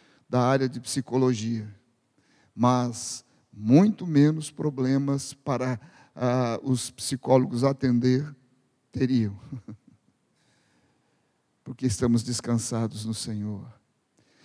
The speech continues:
E, obviamente, que descansados e entregues é andando no caminho que o Senhor nos conduz. Mas nessa manhã,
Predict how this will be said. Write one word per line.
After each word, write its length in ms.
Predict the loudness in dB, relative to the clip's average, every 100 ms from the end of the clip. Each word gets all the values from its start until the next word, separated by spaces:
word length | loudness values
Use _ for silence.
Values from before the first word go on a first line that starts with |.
| _
E, 80 | -6 -4 2
obviamente, 760 | 6 6 6 4 6 6 4 0
que 100 | -4
descansados 920 | -4 -4 -2 -4 -2 -2 -2 -2 -2
e 160 | 2 4
entregues 880 | 2 0 0 0 0 -4 -10 -12 -16 -20 _
é 120 | 0
andando 680 | 2 2 2 4 4 4 2
no 120 | -2
caminho 600 | -2 -2 2 2 2 -2 -12
que 100 | -14
o 40 | -10
Senhor 400 | -8 -8 -6 -8
nos 160 | -10
conduz. 640 | -12 -12 -10 -12 -16 -16 -18 _ -6
Mas 140 | 0 4
nessa 240 | 4 4
manhã, 480 | 4 4 4 4 2